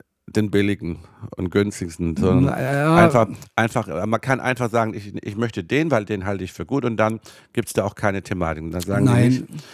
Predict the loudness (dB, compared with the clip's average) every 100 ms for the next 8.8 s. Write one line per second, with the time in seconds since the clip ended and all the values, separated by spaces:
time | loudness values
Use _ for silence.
0 | -14 -2 2 4 4 4 0 0 2 2
1 | 0 0 0 0 0 0 0 0 0 0
2 | -2 -8 -20 -20 -20 -20 -6 -4 4 6
3 | 6 2 0 -2 0 0 -2 -2 -4 -4
4 | -2 -4 -2 -4 0 0 0 -4 -4 -6
5 | -6 -8 -16 -20 -6 -2 -2 -6 -14 -14
6 | -8 -4 -2 0 2 6 6 4 4 4
7 | 4 4 4 4 2 0 0 0 2 2
8 | 2 2 0 0 0 -2 -8 -14